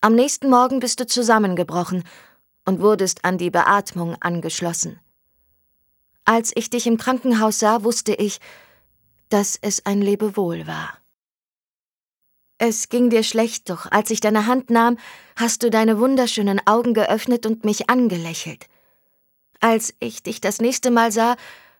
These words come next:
war es, als ich deine Asche entgegennahm. Ich würde alles geben, um dich noch einmal zu umarmen, deine Stimme und dein Lachen zu hören.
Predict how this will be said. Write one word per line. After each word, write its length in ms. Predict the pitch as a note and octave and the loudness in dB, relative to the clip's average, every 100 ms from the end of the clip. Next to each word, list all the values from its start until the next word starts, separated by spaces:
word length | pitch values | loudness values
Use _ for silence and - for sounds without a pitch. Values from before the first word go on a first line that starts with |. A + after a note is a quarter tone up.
| _ _ | _ _
war 280 | A3+ A3+ A3+ | 0 2 2
es, 300 | B3 - - _ _ | 0 -6 -12 _ _
als 180 | - A3+ | -8 -6
ich 100 | A3 | -4
deine 280 | A3+ A#3 A#3+ | -2 0 2
Asche 320 | A3+ A3+ G#3 | 0 0 -4
entgegennahm. 760 | F3 F3 F#3 F3 E3+ E3+ D#3+ D#3+ _ _ _ _ _ _ _ _ _ _ _ _ _ - | -6 -6 -4 -4 -4 -6 -8 -12 _ _ _ _ _ _ _ _ _ _ _ _ _ -2
Ich 220 | G#3 - | -2 2
würde 240 | G#3 G3+ - | 2 4 2
alles 320 | A3 G#3 - | 2 2 -2
geben, 260 | F3 E3+ | -2 -2
um 140 | C#3 F3 | -4 -4
dich 160 | F3 | -4
noch 160 | F3+ F3 | -4 -4
einmal 480 | - G3+ F#3+ F#3 F3+ | 0 2 2 0 -2
zu 180 | - F3+ | -4 -4
umarmen, 540 | F#3+ G#3 G#3+ F#3 F3 - - _ _ _ _ | 0 0 0 -2 -6 -14 -20 _ _ _ _
deine 220 | - G#3+ G#3+ | -2 0 2
Stimme 360 | - C4+ A3 | 2 4 4
und 140 | G3 G#3 | 2 0
dein 140 | G#3 | 2
Lachen 340 | A#3 B3 F#3+ | 2 0 -6
zu 200 | F#3 E3 | -8 -8
hören. 380 | D3+ D#3 D3+ D#3 | -6 -8 -10 -16